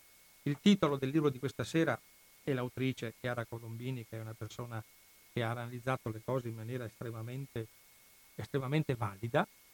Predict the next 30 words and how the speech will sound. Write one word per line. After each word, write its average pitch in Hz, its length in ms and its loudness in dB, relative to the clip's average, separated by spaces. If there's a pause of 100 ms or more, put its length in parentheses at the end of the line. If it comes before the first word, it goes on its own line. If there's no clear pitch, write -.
(240)
a 127 180 0
mio 120 180 0
avviso, 113 580 -4
cioè 135 140 -2
che 123 180 -2
capi-, - 320 -2
che 120 220 0 (200)
è 139 120 4
riuscita 139 440 0
a 147 260 2
centrare 156 580 6
molti 160 320 6
degli 123 220 -2
obiettivi 131 460 2
e 127 40 0
dei 120 100 0
luoghi 127 260 -2
comuni 143 380 2
che - 100 -6
sono 143 360 -2 (260)
da 127 140 0
sfatare 98 600 -4
in 214 120 4
maniera 151 320 4
molto, 131 480 -2 (560)
molto, 151 380 2 (520)
molto 165 300 6
corretta, 156 480 4
molto 127 260 -4
precisa 185 560 4